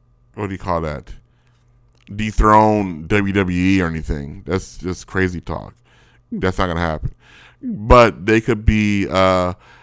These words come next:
viable alternatives, alternative, the same way, uh, T N A was for a little while and W C W was before they got crazy. All these companies, they get crazy, they, they, they, they, they have some success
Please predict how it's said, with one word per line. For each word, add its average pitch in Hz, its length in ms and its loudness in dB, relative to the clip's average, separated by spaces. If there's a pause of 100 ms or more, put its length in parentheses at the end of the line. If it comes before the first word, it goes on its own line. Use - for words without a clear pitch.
(160)
viable 120 400 6
alternatives, 110 720 2 (220)
alternative, 107 720 2 (460)
the 104 100 -2
same 123 340 4
way, 110 520 6 (440)
uh, 92 500 4 (100)
T 131 220 0
N 113 100 0
A 107 200 4
was 90 360 2
for - 120 -4
a 90 40 2
little 85 160 -2
while 78 560 -6
and 87 180 -6
W 110 200 4
C 113 140 -8
W 107 320 4
was 95 260 4
before 87 640 -2 (320)
they 95 160 2
got 98 180 0
crazy. 92 600 -2 (840)
All 113 180 6
these 135 180 4
companies, 143 400 2
they 113 100 2
get 113 120 2
crazy, 127 480 4
they, 107 220 0
they, 101 100 0
they, 104 280 -2
they, 98 260 0
they 98 160 0
have 110 200 6
some 120 180 -4
success 131 760 4